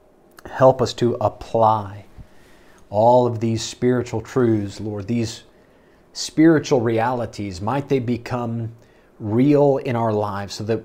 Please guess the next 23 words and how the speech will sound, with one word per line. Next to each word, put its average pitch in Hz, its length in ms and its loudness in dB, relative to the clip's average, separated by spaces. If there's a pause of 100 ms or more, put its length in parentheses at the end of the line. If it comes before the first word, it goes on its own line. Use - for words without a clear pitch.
(160)
what's 117 400 -4
inwardly 143 540 4
happening 101 600 -8 (180)
becomes 110 460 -6 (140)
outwardly 107 500 -4
manifested. 98 720 -12 (1200)
Thank 127 260 -2
you 107 60 -4
so 117 160 -4
much 107 260 -4
for 107 100 -8
your 101 120 -4
patience 95 540 -10
with 92 100 -10
us. 90 380 -14 (160)
Oh, 117 320 -4 (460)
God, 117 240 0
thank 143 220 2
you 117 60 -12
for 127 80 -6
not 123 200 -6
holding 127 320 -4
grudges, 107 580 -6